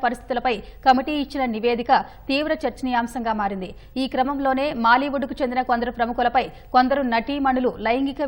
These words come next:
వేధింపుల ఆరోపణలు చేశారు. వీటిపై మీడియాలో వస్తున్న కథనాలపై స్పందించిన కేంద్ర మంత్రి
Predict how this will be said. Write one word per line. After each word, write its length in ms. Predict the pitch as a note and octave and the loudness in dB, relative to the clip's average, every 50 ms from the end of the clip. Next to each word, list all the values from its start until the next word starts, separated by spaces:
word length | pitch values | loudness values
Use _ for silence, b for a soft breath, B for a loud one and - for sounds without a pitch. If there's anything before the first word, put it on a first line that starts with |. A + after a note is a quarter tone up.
| B3+ | 0
వేధింపుల 360 | A#3+ A#3+ A#3 B3 A#3 C4 B3+ B3 A3 G#3 | 0 0 0 -2 -2 0 2 4 4 4
ఆరోపణలు 420 | A3+ A#3+ A#3+ C4+ A#3+ A#3+ A#3+ A3+ A3 | 4 2 0 -2 -2 -2 -2 -4 -4
చేశారు. 360 | G3+ G3+ - G#3+ F#3 F#3+ F#3 b b b b b | -6 -4 -4 -4 -4 -4 -6 b b b b b
వీటిపై 380 | B3 B3+ C4 C4 C4 - C4 C4+ C4 B3+ | -2 -2 -2 -2 0 0 0 0 0 0
మీడియాలో 380 | A#3+ A#3+ A3 C4 C4 B3 B3+ B3+ A#3+ | -2 -2 2 4 4 4 4 2 0
వస్తున్న 240 | B3 A#3+ - A#3+ A#3+ A#3 A#3 | -2 -4 -6 -6 -4 -2 -2
కథనాలపై 480 | A3 G#3+ A3 B3+ B3+ C4 B3+ C4 B3+ B3+ B3+ | -2 0 2 4 4 4 4 2 -2 -2 -2
స్పందించిన 380 | - A#3+ A#3+ B3 A#3 - C4 A#3+ A3+ A#3+ | -4 -4 -4 -6 -6 -4 -6 -2 0 0
కేంద్ర 220 | A#3+ B3 A#3+ B3+ | -2 0 -2 -2
మంత్రి 300 | A#3+ B3 A#3+ A#3 B3 A#3+ | -2 -2 -2 -2 -2 -2